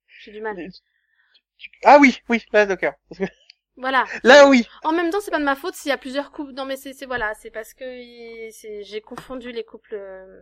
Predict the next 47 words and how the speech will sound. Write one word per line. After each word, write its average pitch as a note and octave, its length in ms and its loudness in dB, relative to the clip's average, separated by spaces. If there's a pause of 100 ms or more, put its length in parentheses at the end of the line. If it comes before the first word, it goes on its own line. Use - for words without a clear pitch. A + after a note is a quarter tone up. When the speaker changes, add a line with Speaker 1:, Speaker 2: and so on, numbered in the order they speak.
Speaker 2:
Là, A#3 240 6
oui. C4 400 -2
Là, A#3+ 140 0
je C4+ 60 -4
Speaker 1:
j'ai - 20 -10
Speaker 2:
suis A#3+ 80 -8
d'accord B3 220 0
avec G#3+ 100 2
Speaker 1:
confondu - 60 -8
Speaker 2:
toi. F3+ 100 0
Speaker 1:
les D#3 80 0
Speaker 2:
Là, G#3 80 4
Speaker 1:
deux A#3 80 -2
Speaker 2:
ça C4 60 0
me A#3+ 40 0
Speaker 1:
couples A#3 120 4
Speaker 2:
revient. G3 160 0
Speaker 1:
d'homosexuels A3+ 680 -8
de G#3+ 60 -12
la G3+ 120 -12
série, G3+ 320 -20
en F3+ 140 -20
fait. - 140 -20
Je - 60 -20
suis - 140 -20
désolée. G3+ 300 -14 (240)
Speaker 2:
Oui, C4+ 440 -2
non, B3 120 2
mais A#3 80 2
là, D4 120 8
Speaker 1:
C'est - 60 -10
Speaker 2:
ça C#4+ 80 0
me B3 60 2
Speaker 1:
triste. A#3+ 220 2
Speaker 2:
revient. G#3 80 0
Là, A#3+ 100 8
oui, B3+ 160 0
en A3+ 100 2
effet, A3+ 200 2
elle A3 100 2
tombe A3 140 -2
sur - 100 -4
le F3+ 80 2
chaperon F3+ 400 2
rouge G#3 340 0
qui F#3+ 140 -2
doit D#3+ 380 8